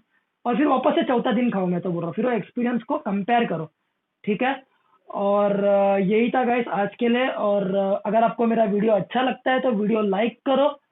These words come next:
और subscribe करो मेरे channel को guys, ताकि मैं और भी अच्छा content बना सकूँ।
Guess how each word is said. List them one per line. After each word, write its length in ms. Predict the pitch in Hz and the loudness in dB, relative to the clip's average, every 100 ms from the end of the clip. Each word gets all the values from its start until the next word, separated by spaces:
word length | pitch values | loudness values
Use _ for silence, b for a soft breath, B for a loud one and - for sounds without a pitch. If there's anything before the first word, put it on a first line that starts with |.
| b b b | b b b
और 280 | 208 208 214 | -2 2 2
subscribe 600 | - 233 180 - 302 320 | 0 -4 -4 0 2 2
करो 200 | 285 269 | 2 2
मेरे 260 | 247 220 226 | 2 2 0
channel 360 | 220 202 226 | 0 0 0
को 100 | 233 | 2
guys, 180 | 226 233 226 | 0 0 -2
ताकि 260 | 202 240 | -4 0
मैं 100 | 233 | 0
और 200 | 214 214 | 2 0
भी 80 | 220 | 2
अच्छा 280 | 226 226 226 | 0 0 -4
content 420 | 196 190 220 220 | -2 -2 0 0
बना 220 | 196 202 | 0 -2
सकूँ। 400 | 214 233 240 294 | -2 -2 -2 -4